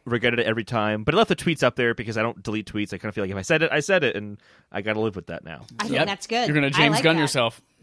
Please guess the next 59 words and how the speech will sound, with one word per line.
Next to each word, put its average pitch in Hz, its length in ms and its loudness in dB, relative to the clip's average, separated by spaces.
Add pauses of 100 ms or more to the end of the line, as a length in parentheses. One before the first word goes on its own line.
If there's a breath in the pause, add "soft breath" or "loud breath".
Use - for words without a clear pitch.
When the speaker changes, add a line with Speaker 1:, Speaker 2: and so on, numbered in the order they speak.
(480)
Speaker 1:
Yeah. 104 120 -12 (440)
Speaker 2:
Ah. 185 220 -2
Speaker 1:
<laughs> - 40 2
In, 131 180 2
in 131 160 4
ten 180 260 6
years, 135 580 2
Speaker 2:
But 269 140 -2
look 339 120 0
Speaker 1:
when 127 60 4
Speaker 2:
how - 60 6
Speaker 1:
I 330 60 4
Speaker 2:
it - 20 4
Speaker 1:
run - 20 6 (120)
Speaker 2:
worked 147 80 -4
Speaker 1:
for 156 60 8
Speaker 2:
out 131 80 2
for - 40 -8
Speaker 1:
president 180 280 6
of - 20 6
the 175 60 10
Speaker 2:
him. - 20 12
Speaker 1:
United 156 100 6
States 156 220 0
of 143 40 -4
America, 135 400 2
those 110 160 0
tweets 170 300 0
will 147 80 2
come 151 240 2
up 123 200 2
and 104 220 -6
curse 135 320 2
me. 107 280 -6
Speaker 3:
Yeah, 233 180 0
look 233 180 6
how 359 120 8
it 294 40 4
worked 302 220 2
out 269 100 6
for 262 100 4
him. 247 280 8
He's 277 180 6
now 240 200 8
not 208 240 6
Speaker 1:
<laughs> - 0 -
Speaker 3:
only 220 160 2
directing 185 400 2
Guardians 160 320 4
of 147 40 -2
the 151 60 4
Galaxy 151 240 4
three, 180 380 4
but 139 120 4
he's 135 140 0
also 170 320 6
directing 127 460 -2
Suicide 117 680 0
Squad. 90 440 -6